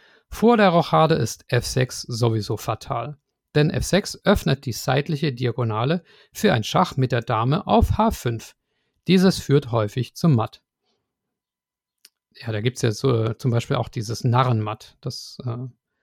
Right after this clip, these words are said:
normalerweise eben mit, mit einem weißen, äh, F drei und G vier, aber das gibt's auch, äh, mit Schwarz.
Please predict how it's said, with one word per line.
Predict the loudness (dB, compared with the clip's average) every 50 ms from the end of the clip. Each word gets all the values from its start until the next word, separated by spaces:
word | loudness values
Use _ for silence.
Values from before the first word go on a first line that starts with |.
| _ _ _ _ _ _ _ _ _ _ _ _ _ _ _ _ -20 -20 -20 -20 -18 -16
normalerweise | -10 -4 -2 0 2 2 4 4 4 4 4 4 2 0
eben | 0 2 2
mit, | 2 0 -2 -4 -6 -4
mit | -2 0 2
einem | 2 4
weißen, | 4 4 4 4 4 2 2 2 2
äh, | 0 0 -2 0 0
F | -2 -4 -4
drei | -2 0 2 2 2
und | 2 0
G | 0 -2
vier, | -4 -2 0 2 2 2
aber | 2 0 0
das | -2 -4 -6 -8
gibt's | -10 -10 -8 -8
auch, | -8 -8 -8 -8 -12 -10
äh, | -8 -6 -4
mit | -4 -4 -4 -4
Schwarz. | -2 0 2 2 2 0 -4 -10 -16